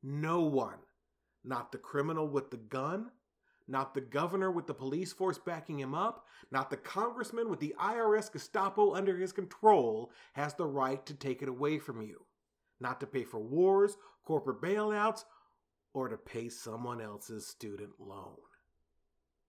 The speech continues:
If you are one of those people who benefit from this loan forgiveness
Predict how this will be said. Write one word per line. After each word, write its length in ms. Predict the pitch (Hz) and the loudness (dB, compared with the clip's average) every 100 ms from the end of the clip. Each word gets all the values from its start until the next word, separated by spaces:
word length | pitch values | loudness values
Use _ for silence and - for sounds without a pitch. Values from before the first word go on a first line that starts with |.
| _ _ _ _ _ _ _ _ _ - | _ _ _ _ _ _ _ _ _ -12
If 180 | 123 139 | -12 -2
you 220 | 147 143 | 0 0
are 320 | 131 160 175 | 0 0 0
one 200 | 120 120 | 0 -4
of 80 | 113 | -4
those 200 | 110 104 | -6 -6
people 440 | - 120 120 110 - - | -8 -8 -8 -10 -12 -8
who 120 | 151 | -6
benefit 520 | 127 139 131 127 131 | -4 -4 -4 -4 -6
from 180 | - 123 | -6 -6
this 220 | 123 - | -6 -8
loan 280 | 113 127 139 | -6 -6 -6
forgiveness 680 | - 135 135 143 170 185 - | -6 -4 -2 -2 -4 -8 -14